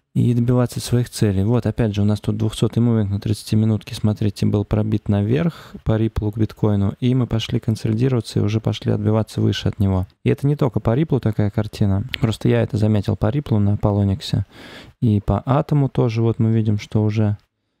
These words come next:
пошли зелёные свечи. Да и в принципе мы видим, что альты к биткоину сегодня именно все зелёные, большинство альтов.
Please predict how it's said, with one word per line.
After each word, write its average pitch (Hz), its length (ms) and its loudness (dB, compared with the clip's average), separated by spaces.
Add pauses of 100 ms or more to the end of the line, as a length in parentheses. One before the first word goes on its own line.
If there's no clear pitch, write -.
(140)
пошли 110 300 0
зелёные 107 400 2
свечи. - 480 -2 (300)
Да 120 100 2
и 127 40 2
в - 80 -14
принципе 135 440 0
мы 110 180 2
видим, 104 360 0 (180)
что 107 380 0
альты 113 300 0
к - 20 -6
биткоину 135 540 2
сегодня 101 420 0
именно 90 240 2
все 120 240 0
зелёные, 104 580 0 (280)
большинство 107 500 -2
альтов. 98 300 -2